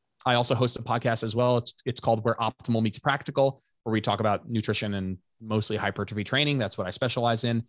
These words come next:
Uh, and if you are looking for coaching options right now, I'm not taking one-on-one coaching clients, but I do have group programming available. So if you are looking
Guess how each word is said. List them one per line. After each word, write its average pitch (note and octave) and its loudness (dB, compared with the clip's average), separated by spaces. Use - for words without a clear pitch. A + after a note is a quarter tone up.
Uh, G2 2
and D#3+ 2
if D3 0
you D#3 4
are C3+ 6
looking C#3 0
for B2+ 0
coaching C#3+ 0
options C#3+ 0
right C3 2
now, C3 4
I'm A#2+ 0
not A#2+ 0
taking A#2+ -4
one-on-one A#2 2
coaching A#2 0
clients, C#3 0
but - -2
I A2 2
do A#2+ 0
have A2 -2
group A#2 0
programming C3+ 2
available. D#3 2
So B2 2
if G#2+ -2
you A#2+ 0
are E3+ 6
looking F3 2